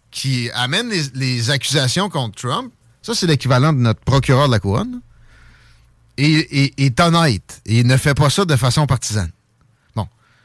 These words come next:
Écartons ces, ces gens dans la béatitude, tu sais, qu'on po-, on pourra rien faire avec eux autres, là. Euh, pensons à ceux qui se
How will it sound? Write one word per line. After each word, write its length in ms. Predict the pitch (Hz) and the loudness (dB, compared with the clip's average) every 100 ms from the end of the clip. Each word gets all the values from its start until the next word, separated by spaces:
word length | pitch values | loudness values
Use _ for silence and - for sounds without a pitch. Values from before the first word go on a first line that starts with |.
| _ _ _ - | _ _ _ -8
Écartons 520 | 151 156 175 - 320 | -6 -2 -4 -2 -2
ces, 380 | - 196 160 147 | -2 -2 -2 -4
ces 360 | 127 143 135 120 | -8 -6 -6 -4
gens 360 | 135 180 180 - _ _ _ _ _ - | -2 0 -2 -6 _ _ _ _ _ -4
dans 160 | 123 127 | 0 2
la 160 | 127 | 2
béatitude, 1000 | 110 131 151 135 - 120 - 147 160 120 - - _ _ _ _ | 2 2 4 2 -2 -6 0 2 2 -2 -10 -20 _ _ _ _
tu 120 | - 117 | -12 -12
sais, 40 | _ _ - | _ _ -4
qu'on 140 | 120 | -2
po-, 160 | 110 - | 0 -2
on 80 | 113 | -2
pourra 200 | - 110 | -2 -2
rien 240 | 104 156 | 2 2
faire 200 | 143 165 | 2 2
avec 180 | 131 113 | 0 0
eux 80 | 104 | -2
autres, 240 | 117 127 123 | -2 -2 -4
là. 120 | 226 _ _ _ _ _ _ _ _ - - - - _ _ 107 | -4 _ _ _ _ _ _ _ _ -20 -20 -20 -20 _ _ 0
Euh, 280 | 110 110 - _ _ _ _ _ _ _ _ _ _ _ _ _ _ _ _ _ _ _ - | 0 0 -6 _ _ _ _ _ _ _ _ _ _ _ _ _ _ _ _ _ _ _ -4
pensons 440 | 156 156 139 269 | 0 2 2 2
à 80 | 269 | 2
ceux 220 | 147 226 | 0 -2
qui 120 | 226 | -2
se 120 | 127 | -4